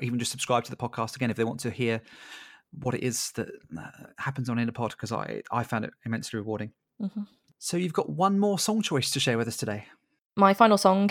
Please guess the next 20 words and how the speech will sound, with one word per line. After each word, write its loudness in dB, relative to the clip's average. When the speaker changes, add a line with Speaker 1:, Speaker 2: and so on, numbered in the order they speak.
Speaker 2:
is 4
Freaks 4
and 4
Geeks 4
by 8
Childish 6
Gambino, 6
which 2
is 4
Donald 4
Glover's 6
alter 0
ego. 6
So 4
Donald 4
Glover 6
was 4
Troy 6
in 2
Community. 6